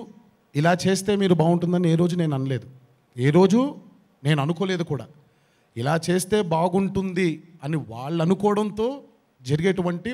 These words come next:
ఒక మహోన్నతమైన కార్యక్రమాలు ఇవన్నీ. ఇలాంటి సేవా కార్యక్రమాల్లో అభిమానులు ఇంకా పాల్గొని, ఇప్పుడు ఈ కాసేపు ఇక్కడ ఎన్టీఆర్ అభిమాని లేదా ఇంకో అభిమాని కాదండి, మనుషులుగా మీరు సేవ చేస్తే నాకు ఆనందంగా ఉంటుంది.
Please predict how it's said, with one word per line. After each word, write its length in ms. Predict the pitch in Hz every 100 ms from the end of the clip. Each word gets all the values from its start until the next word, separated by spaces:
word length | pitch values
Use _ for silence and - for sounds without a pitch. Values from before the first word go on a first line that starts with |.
| 190
ఒక 100 | 165
మహోన్నతమైన 640 | 139 143 190 220 208 196 175
కార్యక్రమాలు 460 | 151 170 160 156 135
ఇవన్నీ. 240 | 117 120 117 - _ _ _ _ _ _ -
ఇలాంటి 400 | 123 180 226 240
సేవా 240 | 208 196
కార్యక్రమాల్లో 760 | 202 190 185 185 185 175 175 180
అభిమానులు 460 | 143 151 170 190 160
ఇంకా 180 | 160 170 170
పాల్గొని, 480 | 127 156 170 175 220 - _ _ _ _ _ _ _ _ _ _ _ _ _ _ _ _ -
ఇప్పుడు 200 | - 139
ఈ 80 | 131 -
కాసేపు 300 | 120 127 185
ఇక్కడ 140 | 180
ఎన్టీఆర్ 340 | 160 160 170 160
అభిమాని 460 | 160 160 156 160 156
లేదా 200 | 156 156
ఇంకో 200 | 156 160
అభిమాని 340 | 151 160 160
కాదండి, 420 | 160 143 143 110 - - - 110
మనుషులుగా 580 | 131 220 - 226 220 233 208
మీరు 160 | 185 175
సేవ 160 | 170 170 175
చేస్తే 260 | 165 156 214
నాకు 220 | 170 151
ఆనందంగా 360 | 143 143 151 143
ఉంటుంది. 320 | 120 113 98